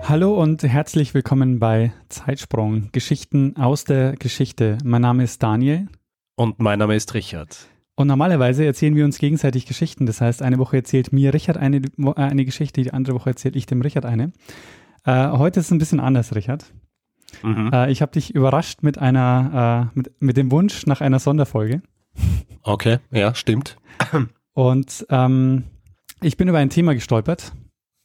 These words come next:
Speaker 1: ähm,
Speaker 2: Mhm.
Speaker 1: über das ich gerne
Speaker 2: Hast du
Speaker 1: Folge
Speaker 2: Wettern?
Speaker 1: <laughs> Und, ähm, ja, und über dieses Thema wollte ich gern, ähm, schnell eine F-, Folge machen, weil, ähm, das, äh, diese Folge hat auch einen gewissen Aktualitätsbezug.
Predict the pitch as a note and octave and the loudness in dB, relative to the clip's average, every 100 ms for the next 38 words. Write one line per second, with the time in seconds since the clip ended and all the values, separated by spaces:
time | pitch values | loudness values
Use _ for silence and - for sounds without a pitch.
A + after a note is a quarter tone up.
0 | _ _ _ _ C3+ B2 A#2+ C3 C#3 B2+ | _ _ _ _ 0 2 2 0 2 2
1 | C3 C#3+ - C3 A2+ C#3+ C#3 D3 G#2+ F2+ | 2 0 0 2 2 2 2 2 0 -2
2 | - _ _ - - C3+ - - - - | -8 _ _ -18 -8 -8 -2 -4 -2 -8
3 | - - - - - - C4 - - - | 0 0 0 -2 -4 -14 -14 -14 -18 -12
4 | A#2 - - - - - _ - - - | -12 -12 -20 -20 -6 -6 _ -18 -12 -10
5 | - - - - - - - C#3+ C#3+ D#3 | -8 -10 -10 -12 -14 -16 -2 0 2 2
6 | D3 D3 D3 F3+ C#3+ A#2+ C#3+ D#3 C#3+ - | 2 2 2 2 2 0 -2 0 0 -2
7 | D3 D3+ D#3+ D#3+ F3+ F3+ C#3+ D3+ - D3 | 0 0 0 0 0 2 2 -2 0 0
8 | C#3+ C#3+ C3 B2+ C3 C3+ - D3 C3+ F3+ | 2 0 0 0 0 -2 -2 0 2 2
9 | E3+ - D3+ - F3 E3 C3+ D3 C#3 A#2+ | 2 -2 -8 -2 0 2 2 2 0 0
10 | B2 D3+ D3+ D#3 B2+ C3 B2+ B2+ - F#3+ | 0 2 2 2 0 2 0 -2 -6 -10
11 | E3 C#3 C#3+ C3+ C3 D#3+ D#3+ C#3+ C3 C#3 | -10 -4 0 0 2 2 2 2 2 0
12 | C#3+ E3 D3 D3 B2+ D3+ C#3 C3 - C#3+ | 0 -2 0 -2 0 -2 -4 -10 -10 -12
13 | - | -12